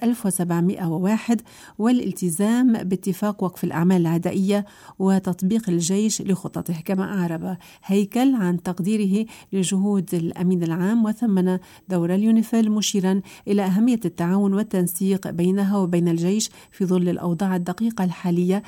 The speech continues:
كذلك أكد الحاضرون دعمهم الكامل للمؤسسة العسكرية ودورها خلال المرحلة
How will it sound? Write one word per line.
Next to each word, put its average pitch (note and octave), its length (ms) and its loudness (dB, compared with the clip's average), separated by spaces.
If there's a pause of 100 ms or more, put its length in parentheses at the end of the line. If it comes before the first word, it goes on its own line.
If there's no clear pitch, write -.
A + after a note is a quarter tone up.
(160)
كذلك G3+ 360 0
أكد F#3 320 -4
الحاضرون F#3 680 0 (300)
دعمهم G3+ 520 2
الكامل A3 580 4 (220)
للمؤسسة G3+ 640 0
العسكرية F3+ 800 2 (240)
ودورها F#3 640 2
خلال G#3 360 0
المرحلة F#3 460 0